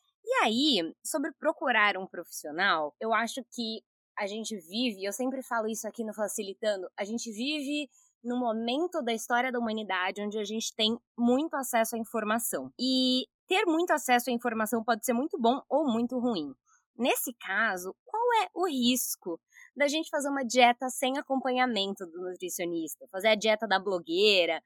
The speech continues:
antigamente era a dieta da revista, né? Mas hoje já é a dieta que tá lá no Instagram, ou a dieta que a blogueira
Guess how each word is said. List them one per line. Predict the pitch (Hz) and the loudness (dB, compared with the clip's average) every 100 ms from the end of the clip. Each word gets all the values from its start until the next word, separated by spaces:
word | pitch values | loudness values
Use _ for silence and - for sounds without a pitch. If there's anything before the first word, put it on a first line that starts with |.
| _ - | _ -6
antigamente | 202 240 208 208 240 | -2 0 0 0 -2
era | 220 | -2
a | |
dieta | 208 214 220 | 0 0 0
da | 202 | 0
revista, | 208 254 214 185 - - 156 | 0 0 -2 -8 -10 -8 -6
né? | 160 165 _ _ - | -4 -4 _ _ -8
Mas | 185 | -4
hoje | 196 226 240 277 277 | 2 2 2 -2 0
já | 247 | 4
é | 233 240 | 6 6
a | |
dieta | 220 208 214 | 4 2 0
que | - | -4
tá | 220 | -2
lá | 208 | -2
no | 202 | -2
Instagram, | 208 - 180 175 170 196 190 | -2 2 2 2 2 2 2
ou | 170 | 2
a | 175 | 0
dieta | 175 185 226 | 0 -2 -2
que | 208 | -6
a | |
blogueira | 185 208 196 165 180 175 | -4 -2 -4 -2 0 -2